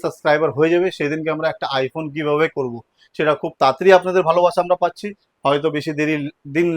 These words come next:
লাগবে না, হয়তো পুজোর আগে আগে হয়তো কোনো না কোনো একজন পয়সায় বিনা মূল্য দিয়ে তার কাছে পৌঁছায় যাবে। তো সেই ক্ষেত্রে মোটামুটি আমরা সবসময় বলি যে আমাদের পেজটাকে সাবস্ক্রাইব করবেন, শেয়ার করবেন, লাইক করবেন, আর কমেন্ট করতে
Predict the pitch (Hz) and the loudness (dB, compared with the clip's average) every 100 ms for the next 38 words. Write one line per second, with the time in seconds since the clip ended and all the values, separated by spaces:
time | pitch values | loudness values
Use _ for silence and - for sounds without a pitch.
0 | 151 147 139 180 202 170 151 170 - 175 | 4 4 2 -2 0 0 0 -2 -4 2
1 | 190 175 185 180 180 170 185 - 180 214 | 4 4 2 2 0 0 -4 -12 -8 -6
2 | 208 190 202 180 175 190 190 175 180 180 | -6 -4 0 0 2 -2 2 4 6 6
3 | 196 160 170 165 147 165 180 185 170 175 | 2 2 -2 -4 -4 -6 -2 0 0 0
4 | 196 - - - 156 190 208 170 143 117 | 0 -2 2 2 0 -4 -2 -2 0 -4
5 | 104 107 _ _ - _ _ 147 131 - | -6 -12 _ _ -20 _ _ -6 -4 0
6 | 196 202 190 196 190 185 185 185 160 170 | 2 2 0 0 0 2 2 4 2 0
7 | 160 143 170 175 180 190 175 151 156 156 | -4 -6 -6 -2 2 4 4 2 -2 -10
8 | _ 175 175 - 165 160 143 - - - | _ -4 -4 -4 -6 -2 -4 -4 -14 -2
9 | 165 170 - 175 175 - 214 202 190 185 | 0 0 -2 -4 -4 -2 0 2 0 -2
10 | 190 170 165 - 175 180 214 - _ _ | 0 2 2 2 -2 -2 -2 -6 _ _
11 | - 123 123 117 - - 180 226 220 - | -6 -2 0 -2 -8 0 2 2 0 -4
12 | 202 180 | -4 -4